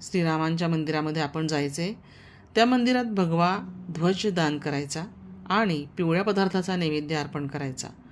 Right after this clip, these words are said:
केशरयुक्त दुधा-, दुधाने भगवान श्रीरामांचा अभिषेक करायचा, त्यामुळे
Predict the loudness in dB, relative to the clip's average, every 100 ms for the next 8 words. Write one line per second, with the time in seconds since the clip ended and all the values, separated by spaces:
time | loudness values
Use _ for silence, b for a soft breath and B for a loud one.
0 | B B B B B 6 6 6 4 4
1 | 4 0 2 4 4 2 -2 0 4 6
2 | 6 4 2 2 0 0 2 2 0 0
3 | 2 2 2 0 0 0 0 -2 -4 -4
4 | -4 -2 -2 -4 -2 0 2 0 0